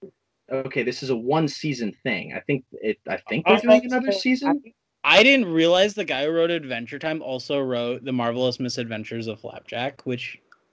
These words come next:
Speaker 2: I mildly enjoyed for its un-, uniqueness. <laughs>
Speaker 1: Yeah, yeah. The, and
Speaker 2: I mean, besides its uniqueness, I don't know how much of it I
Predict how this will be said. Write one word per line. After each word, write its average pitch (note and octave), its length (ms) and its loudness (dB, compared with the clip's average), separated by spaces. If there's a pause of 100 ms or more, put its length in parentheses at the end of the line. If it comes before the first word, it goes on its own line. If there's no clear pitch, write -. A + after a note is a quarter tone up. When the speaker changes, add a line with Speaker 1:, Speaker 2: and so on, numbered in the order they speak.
(120)
Speaker 2:
I A#2 240 -2 (100)
mildly A#2 520 -2
enjoyed A2 400 -2
for A#2+ 180 -4
its - 380 -6 (500)
un-, A2+ 440 0
uniqueness. C3 960 0
<laughs> A3 360 2
Speaker 1:
Yeah, D4 380 2 (300)
yeah. A3 240 2
The, D3+ 420 -2 (280)
and D#3 340 -2 (580)
Speaker 2:
I F#3 60 -14
mean, F#3 180 4
besides F#3+ 300 4
its D#3+ 180 -6
uniqueness, B2+ 580 -6
I C3+ 120 -8
don't D3+ 160 -6
know D3+ 160 -8
how C#3+ 160 -6
much C3 320 -6
of C3 60 -4
it B2+ 140 -6
I A#2+ 160 -6